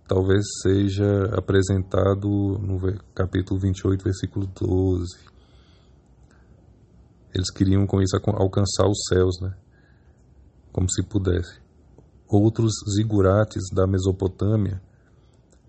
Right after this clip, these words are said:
também recebiam o nome para demonstrar seu objetivo de servir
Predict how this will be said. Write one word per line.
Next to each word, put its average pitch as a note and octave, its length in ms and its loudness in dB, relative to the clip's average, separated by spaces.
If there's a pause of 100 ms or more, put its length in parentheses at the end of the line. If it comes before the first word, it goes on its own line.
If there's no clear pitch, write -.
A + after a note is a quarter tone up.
também G2 340 4
recebiam G#2 800 0 (680)
o G2 100 -2
nome G2+ 480 2 (380)
para G2+ 260 4
demonstrar G2+ 600 0
seu G#2+ 160 -4
objetivo G#2 840 -2
de G2 120 -4
servir G2 680 0